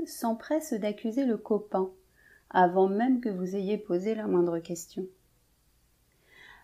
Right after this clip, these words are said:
Avez-vous déjà rencontré cet ado qui, même lorsque vous prenez soin de souligner les faits de manière purement objective, sans porter la moindre accusation, a déjà lâché un «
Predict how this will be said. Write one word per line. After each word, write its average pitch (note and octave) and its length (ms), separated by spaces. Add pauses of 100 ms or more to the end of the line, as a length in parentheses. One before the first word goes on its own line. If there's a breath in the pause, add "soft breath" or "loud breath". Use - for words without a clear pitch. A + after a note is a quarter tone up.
Avez-vous B3 400
déjà C4 320
rencontré A#3+ 500
cet A#3 300
ado G#3 400 (240)
qui, A3+ 160
même D#4+ 320
lorsque A#3+ 340
vous G#3 220
prenez C#4+ 440
soin G#3+ 380
de G3 160
souligner A#3+ 880 (160)
les G#3 160
faits A3 400
de G3 60
manière G3 500
purement F#3+ 380
objective, D4+ 760 (320 loud breath)
sans F#3+ 240
porter F#3 520
la F3 100
moindre F3 320
accusation, E3 760 (360 soft breath)
a F3+ 120
déjà G3+ 320
lâché G#3 380
un « F#3 180